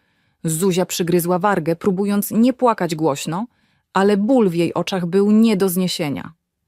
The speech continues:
Szybko zabrałam tort, położyłam go przed nią i spojrzałam Michałowi prosto w oczy.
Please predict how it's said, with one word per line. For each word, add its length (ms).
Szybko 420
zabrałam 500
tort, 480
położyłam 680
go 100
przed 280
nią 140
i 80
spojrzałam 600
Michałowi 500
prosto 460
w 80
oczy. 360